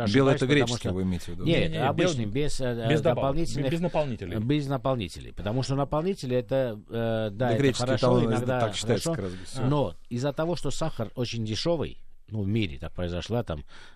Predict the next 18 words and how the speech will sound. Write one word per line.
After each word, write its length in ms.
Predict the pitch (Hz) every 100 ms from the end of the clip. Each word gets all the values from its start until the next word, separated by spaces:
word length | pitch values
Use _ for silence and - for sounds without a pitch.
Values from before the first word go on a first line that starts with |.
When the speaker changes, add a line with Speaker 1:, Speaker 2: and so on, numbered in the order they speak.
| -
Speaker 2:
революция 440 | 85 87 101 87
еще 180 | 76 85
сто 180 | - 78
пятьдесят 300 | - - 80
двести 260 | 82 -
лет 140 | 78 78
тому 180 | 82
назад, 200 | 82 85
сахар, 300 | - 85 85 -
э, 180 | - 85
по-, 80 | 87
э, 160 | - 92
у-, 160 | 90
э, 340 | 87 90 92 90
удешевился 680 | 92 87 87 95 101 90 82
до 160 | 87
безобразия, 680 | 85 87 107 104 90 73 - - - - - -
то, 240 | 135 143